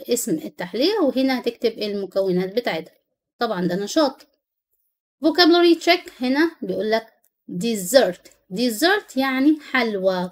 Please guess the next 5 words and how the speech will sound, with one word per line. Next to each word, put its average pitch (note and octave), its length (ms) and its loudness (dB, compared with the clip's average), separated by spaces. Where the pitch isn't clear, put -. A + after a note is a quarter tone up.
كل E4 200 4
أنواع G3+ 560 -4
التحلية A#3 580 -2
اسمها B3 520 -6
dessert. G3+ 600 2